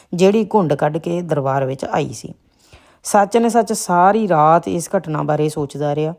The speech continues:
ਕਿਉਂਕਿ ਜਿਹੜੇ ਗੁਰੂ ਘਰ ਦੇ ਪ੍ਰੇਮੀ ਹੁੰਦੇ ਆ, ਜਿਨ੍ਹਾਂ ਉੱਤੇ ਪਾਤਸ਼ਾਹ ਦੀ ਮਿਹਰ ਪੈ ਜੇ, ਮਿਹਰ ਭਰੀ ਨਜ਼ਰ ਪੈ ਜੇ,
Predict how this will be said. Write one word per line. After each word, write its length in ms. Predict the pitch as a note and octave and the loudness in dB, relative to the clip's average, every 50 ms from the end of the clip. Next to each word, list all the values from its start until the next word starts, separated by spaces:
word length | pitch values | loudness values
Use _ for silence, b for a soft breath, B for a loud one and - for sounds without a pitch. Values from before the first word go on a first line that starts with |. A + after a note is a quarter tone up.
| b b b b b _ | b b b b b _
ਕਿਉਂਕਿ 220 | G3+ G3+ F#3+ A3 A3 | -2 -2 -2 -2 -2
ਜਿਹੜੇ 260 | G3 A3 A3 A#3 A3+ | 0 0 2 2 2
ਗੁਰੂ 260 | F#3+ E3+ E3 F3 F3 | 0 -2 -4 -4 -2
ਘਰ 200 | E3+ G3+ G3 F#3 | 0 0 0 0
ਦੇ 120 | E3 E3+ | 0 -2
ਪ੍ਰੇਮੀ 420 | D#3+ E3 E3 D#3 D3 D3+ D#3+ E3 E3 | -4 -4 -4 -4 -4 -4 -4 -6 -6
ਹੁੰਦੇ 380 | D#3+ D#3 D3 C#3 D3 C#3+ D3 D3 | -6 -6 -6 -6 -4 -4 -4 -4
ਆ, 160 | D3 D#3+ F3+ F#3 b b b b b - | -6 -8 -10 -14 b b b b b -6
ਜਿਨ੍ਹਾਂ 260 | D#3+ F#3 G3+ G#3+ A3 G#3+ | -4 -2 0 0 0 0
ਉੱਤੇ 180 | G3+ - F#3+ | 0 -2 -4
ਪਾਤਸ਼ਾਹ 460 | E3+ - E3 D#3 D#3 - - E3+ E3 D#3 | -2 0 0 0 0 -2 -4 -4 -4 -4
ਦੀ 160 | D3+ D#3+ D#3 | -4 -4 -4
ਮਿਹਰ 300 | D3+ D3+ D#3 E3+ G3 F#3+ | -4 -2 -2 -2 -4 -4
ਪੈ 220 | F#3+ E3+ D3+ C#3+ C3+ | -2 -2 -2 -2 -2
ਜੇ, 240 | C3+ C#3 C#3+ C#3+ C#3+ | -2 -4 -4 -4 -4
ਮਿਹਰ 240 | D3 D3+ E3 F3+ F#3 | -4 -4 -4 -4 -4
ਭਰੀ 240 | - - E3+ D#3 | -4 -4 -4 -4
ਨਜ਼ਰ 340 | D3 D3 D3 D3 D3+ F#3 - | -4 -4 -4 -2 -2 -2 -4
ਪੈ 200 | - - D#3 C#3+ C#3 | -4 -6 -6 -6 -6
ਜੇ, 220 | C#3 C#3+ C#3+ D3 | -8 -8 -10 -12